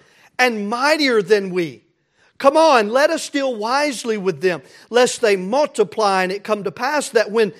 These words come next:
there falleth out any war, they join also unto our enemies and fight against us, and so get them up out of the land. Therefore they did set over them taskmasters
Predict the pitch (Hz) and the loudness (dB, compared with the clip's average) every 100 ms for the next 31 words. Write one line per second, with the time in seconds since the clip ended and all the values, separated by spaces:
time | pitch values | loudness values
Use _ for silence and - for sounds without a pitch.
0 | - - 226 220 - 247 294 349 - 247 | -20 2 4 4 2 -2 0 0 -2 0
1 | 220 202 247 269 180 202 262 170 120 - | 0 0 -6 -6 -6 -2 0 0 -2 -18
2 | _ _ _ _ _ _ 240 247 175 254 | _ _ _ _ _ _ 4 4 4 0
3 | 302 277 233 247 262 240 196 185 208 185 | 0 0 -2 -2 0 0 0 -2 -2 -2
4 | 170 220 233 196 - 226 190 - 254 311 | -2 -4 -4 -4 -6 -10 -8 -2 -2 -2
5 | 214 180 165 - 151 202 - - - 226 | -4 -6 -6 -6 -4 -6 -8 -20 -14 -8
6 | 214 - 277 311 226 262 202 240 220 214 | -8 0 2 2 -2 -6 0 0 0 -2
7 | 190 - - 180 175 160 180 196 160 127 | -2 -4 -8 -4 -4 -2 -2 0 -2 -6
8 | 113 _ _ _ _ _ _ - 202 277 | -20 _ _ _ _ _ _ 2 8 8
9 | 277 175 170 269 214 202 - 254 247 214 | 6 -2 0 2 0 -2 -2 0 2 2
10 | 208 220 196 - 247 226 - - 220 175 | 2 0 -2 -6 -4 -4 -6 -16 -10 -4
11 | 160 - - 160 247 | -4 -6 -8 -8 -8